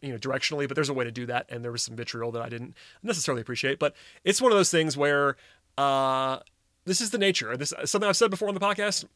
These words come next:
multiple times. I said it on a podcast that I did, uh, I was a guest on earlier this week and last week. This is the N B A, and this is something that I've talked about a lot with people online and offline in the last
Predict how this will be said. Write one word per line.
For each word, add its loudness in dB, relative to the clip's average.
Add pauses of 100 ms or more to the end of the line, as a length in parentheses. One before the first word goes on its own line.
multiple 0
times. 0
I -4
said 0
it -2
on -2
a -4
podcast -2
that -6
I -2
did, -6
uh, -10 (500)
I -14
was -10
a -12
guest 0
on 0
earlier -2
this -8
week -2
and -8 (300)
last 0
week. -2 (600)
This 2
is -2
the 2
N 4
B 0
A, -2 (120)
and -2
this -2
is 0
something 0
that 2
I've 4
talked 0
about 0
a 0
lot 2
with -4
people -4
online 0
and -2
offline -2
in -4
the -2
last -4